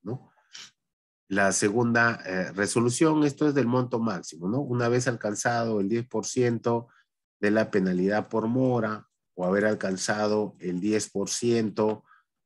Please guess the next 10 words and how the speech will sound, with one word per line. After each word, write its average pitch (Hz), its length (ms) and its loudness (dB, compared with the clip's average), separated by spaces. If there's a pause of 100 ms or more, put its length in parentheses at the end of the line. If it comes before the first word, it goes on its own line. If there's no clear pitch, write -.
del, 98 680 0
eh, 87 400 -2
la 90 220 0
pe-, 87 280 -2
las 87 280 -2
otras 101 340 -2
penalidades, 113 960 0 (480)
la 117 120 2
entidad 120 600 0 (340)
puede 104 480 0